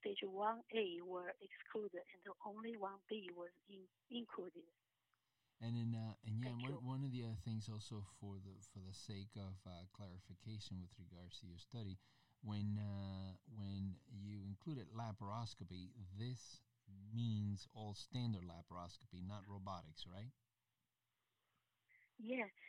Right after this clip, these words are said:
Speaker 1: because for our study, <clears throat> at that time, we don't, we didn't have robotic equipment, uh, yet. Uh, all we mentioned here is contraventional laparoscopic surgery.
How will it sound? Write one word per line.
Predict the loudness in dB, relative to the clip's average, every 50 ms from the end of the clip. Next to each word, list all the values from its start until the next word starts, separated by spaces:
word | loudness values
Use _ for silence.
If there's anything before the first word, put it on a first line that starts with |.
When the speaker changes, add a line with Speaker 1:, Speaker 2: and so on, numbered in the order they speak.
| -14 -14 -16 -18 -10 _
Speaker 1:
because | -6 0 6 6 6 6 6 2 -4 2
for | 6 6 6
our | 8 6 4 4 4 2 2 2 6
study, | 8 8 8 8 8 4 4 2 0 -6 _ _ -6
<clears throat> | -4 -4 -2 2 4 4
at | 4 4 4 6
that | 6 6 6 4 6 8
time, | 10 10 10 8 4 0 -4 0 4
we | 6 6 6 4
don't, | 2 0 -2 -2 -4 -6 -6 -4 -2 2 4
we | 6 4 4 2 -2 _ -4
didn't | 0 2 2 2 2 0
have | -2 -2 -2 -2 -4 -4 -6 -8 -12 -12 -12 -10 -10 -12 -8 -2
robotic | -2 0 6 8 8 8 8 6 2 -4 -4
equipment, | -6 -6 -2 0 2 2 2 0 -2 -4 -4 -4 -4 -8 -8 -6
uh, | -4 -4 -6 -6 -10 _ -18 -18 -16 -18 -18 -16 _
yet. | -2 0 0 0 0 -2 -4 -8 -10 -10 -12 _ _ -14 -6 -2
Uh, | 0 0 0 0 0
all | 2 2 2 4 2
we | 2 0 0
mentioned | 0 0 0 2 2 2 2 0 -2 -4 -4 0
here | 2 4 4 4 2 0 -2
is | -4 -4 -4 -4 -6 -6 -6 -6
contraventional | -4 -2 -2 -2 -2 -2 -2 4 8 8 8 8 6 2 0 0
laparoscopic | -2 -2 -2 -4 -4 -4 -4 -4 -2 -2 -2 -2 -2 -6 -6 -4 -2 0
surgery. | 0 0 0 0 -2 -2 -4